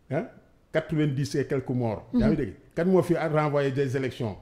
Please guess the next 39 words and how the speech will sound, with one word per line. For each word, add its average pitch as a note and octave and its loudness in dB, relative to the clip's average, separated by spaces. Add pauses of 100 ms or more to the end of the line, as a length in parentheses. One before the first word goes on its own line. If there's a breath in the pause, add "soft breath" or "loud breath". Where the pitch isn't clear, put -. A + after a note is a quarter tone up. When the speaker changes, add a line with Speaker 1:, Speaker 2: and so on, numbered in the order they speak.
(220)
Speaker 2:
Mhm. G#3+ 0 (140)
Speaker 1:
Kooku D#3+ -2
kan E3+ 0
moo E3 2
ko D#3+ 0
mës C3+ -2
a C3+ -2
def B2 -2
fii C#3 -4
ci D3 -2
président C#3 0
yi B2+ 0
fi B2+ -4
jaar A2+ 0
yëpp? A2 -4 (300 soft breath)
Ba C3+ 0
Speaker 2:
Mhm. F3 -2
Speaker 1:
ay D3+ 2
mort C#3 2
di B2 -4
ci C3+ -6
am, A2+ -4
ay C3 -2
mort B2 -2
di A#2 -4
ci A#2+ -10
am. G2 -8 (120)
Speaker 2:
Mhm. G#3+ 2 (220)
Speaker 1:
Même D3 2
pas C#3+ 2
six C#3 0
mois, A#2+ 0 (1000)
P C3 0
D B2+ 0
S B2 -2
daal A#2 -2
ni A#2 -2 (600)
tête D3 0
de D3 0